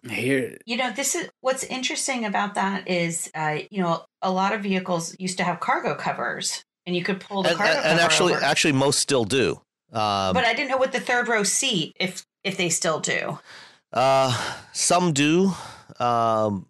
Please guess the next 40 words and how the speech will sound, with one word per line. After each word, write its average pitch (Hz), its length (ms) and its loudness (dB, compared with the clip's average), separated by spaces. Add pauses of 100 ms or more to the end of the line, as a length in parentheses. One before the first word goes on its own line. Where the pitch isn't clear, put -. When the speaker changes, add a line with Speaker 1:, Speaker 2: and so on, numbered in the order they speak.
Speaker 3:
you 104 120 -2
know, 101 140 2
the, 92 180 0
Speaker 2:
You - 60 6
know, - 100 2
Speaker 3:
the - 80 2
Speaker 2:
if 110 60 2
that 117 40 4
Speaker 3:
Navigator, 131 300 4
Speaker 2:
causes 196 260 2
Speaker 3:
yeah, 165 240 4
the 117 80 4
Speaker 2:
a - 20 2
Speaker 3:
Navigator 127 520 2
does 104 160 2
not, 107 260 2
Speaker 2:
compromise. - 80 -4
Speaker 3:
or 107 60 2
at 107 80 -2
least, - 520 0
um, 101 460 0
you 110 80 -4
know, 95 80 0
the 90 100 -2
one 113 200 2
I 110 140 0
had, 95 360 -2
'cause 90 160 -6
the 107 60 -2
one 113 160 2
I 117 80 0
had 101 180 0
was 92 160 -2
the - 100 -14
standard 104 520 -2 (160)
length 110 260 -4
one, 113 220 0
so 110 160 -2
the 92 80 0
cargo 107 500 0